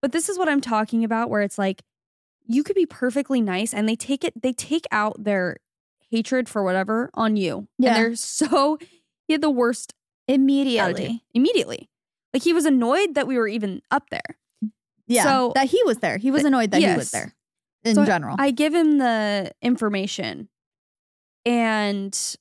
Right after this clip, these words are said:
Speaker 1: I put
Speaker 2: And
Speaker 1: my
Speaker 2: we're
Speaker 1: bag
Speaker 2: talking
Speaker 1: up.
Speaker 2: like he's rolling his eyes.
Speaker 1: Yes.
Speaker 2: And he's like, "Ugh." Not just
Speaker 1: So
Speaker 2: like, "Oh, he
Speaker 1: annoyed.
Speaker 2: kinda has," a-, no, no. He,
Speaker 1: N-,
Speaker 2: like, was
Speaker 1: he's
Speaker 2: visibly upset with us.
Speaker 1: Yes. For
Speaker 2: No reason. We were so
Speaker 1: existing.
Speaker 2: nice.
Speaker 1: We were so nice. I went up, I'm like, "Hi, like,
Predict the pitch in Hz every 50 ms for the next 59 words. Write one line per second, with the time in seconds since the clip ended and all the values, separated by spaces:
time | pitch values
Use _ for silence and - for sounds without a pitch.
0 | _ - - 214 208 208 202 202 196 190 185 - - - 294 294 285 285 269 302
1 | 370 415 - 466 453 403 349 392 359 311 269 240 226 220 - - - 285 277 240
2 | 226 254 254 254 233 208 196 196 180 - 185 196 180 - - 202 208 494 466 311
3 | 190 190 - - - 240 247 247 226 220 240 247 233 220 220 220 202 190 - 214
4 | 208 202 185 - - - - _ _ _ _ _ _ _ _ _ _ _ _ _
5 | _ _ _ - 269 285 302 - 359 320 302 330 349 339 302 320 302 392 - -
6 | 302 269 269 269 254 233 202 202 - - 226 226 214 196 185 170 190 220 233 233
7 | 233 220 220 233 220 220 214 247 247 226 196 196 202 226 220 208 226 262 233 233
8 | 247 254 262 262 269 254 _ _ _ - 196 - - - - 196 156 87 143 -
9 | - 135 113 170 - - - - - - - - 220 - - - - - _ _
10 | _ _ - - 220 208 202 196 208 _ _ _ _ _ _ - - 233 226 220
11 | 226 226 196 202 196 202 196 190 196 196 226 208 202 190 170 156 170 185 - -
12 | - - _ _ - 226 233 - - 311 247 185 127 - - - _ _ _ _
13 | _ _ _ _ _ _ _ _ _ _ _ _ _ _ _ _ - - 311 320
14 | 311 302 285 285 294 311 311 - 349 392 392 392 403 370 339 311